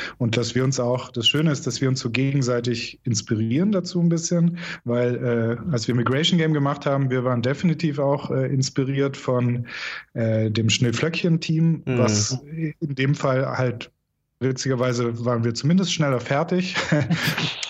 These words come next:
Speaker 1: Ähm, wir haben sie sozusagen überhö-, überholt, aber dafür waren wir natürlich auch viel rougher. Die haben dann, äh, vier, fünf Jahre an dem Film gearbeitet und das ist auch, äh,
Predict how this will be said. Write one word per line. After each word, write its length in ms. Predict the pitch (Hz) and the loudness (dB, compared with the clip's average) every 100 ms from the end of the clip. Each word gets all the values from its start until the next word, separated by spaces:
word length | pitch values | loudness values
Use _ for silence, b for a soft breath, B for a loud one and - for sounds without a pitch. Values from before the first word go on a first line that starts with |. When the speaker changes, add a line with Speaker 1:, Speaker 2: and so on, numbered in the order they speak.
| - - | -8 -4
Speaker 1:
Ähm, 380 | 139 139 139 143 | 0 0 0 0
wir 140 | 143 | 2
haben 120 | 151 | 2
sie 140 | 143 151 | 2 0
sozusagen 460 | 147 135 156 139 | -2 -2 2 2
überhö-, 520 | 131 123 131 156 180 | 2 2 2 2 0
überholt, 720 | 170 151 131 120 147 185 185 - | 0 -2 0 0 2 2 0 -2
aber 220 | 135 139 | 0 2
dafür 380 | 135 135 147 123 | 0 0 0 0
waren 160 | 127 | 2
wir 80 | 135 | 2
natürlich 340 | 127 135 135 | 2 0 0
auch 100 | 127 | 0
viel 160 | 123 123 | 0 0
rougher. 500 | 113 127 160 185 185 180 B B B B - | 2 0 0 0 0 -2 B B B B 0
Die 100 | 139 | 2
haben 140 | 139 139 | 2 4
dann, 240 | 131 127 | 4 2
äh, 240 | 131 131 | 2 2
vier, 220 | 120 147 135 | 0 0 0
fünf 240 | 139 131 | 0 0
Jahre 340 | 117 127 160 | 0 2 2
an 120 | 135 135 | 2 2
dem 100 | 131 | 2
Film 180 | 143 | 2
gearbeitet 640 | 139 117 127 135 135 131 - | 2 2 2 2 0 -2 0
und 280 | 120 117 | 0 2
das 120 | 123 110 | 2 0
ist 80 | |
auch, 360 | 120 117 117 | 2 0 -2
äh, 40 | - | -4